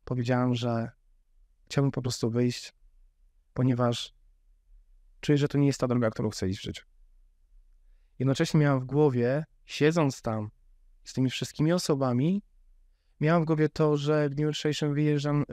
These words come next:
na wydarzenie, które czuję, że to może naprawdę zmienić moje życie. Przecież to jest konsekwencja tego, o czym wcześniej słyszałem. Tylko bądź, Paweł, konsekwentny, tylko po prostu pojedź.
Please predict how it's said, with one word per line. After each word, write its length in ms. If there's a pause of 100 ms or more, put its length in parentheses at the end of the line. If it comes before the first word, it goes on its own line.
na 160
wydarzenie, 480
które 340
czuję, 400
że 400
to 120
może 240
naprawdę 380
zmienić 280
moje 160
życie. 300 (1600)
Przecież 220
to 80
jest 140
konsekwencja 600
tego, 240
o 40
czym 200
wcześniej 300
słyszałem. 340
Tylko 160
bądź, 160
Paweł, 200
konsekwentny, 520
tylko 140
po 60
prostu 200
pojedź. 500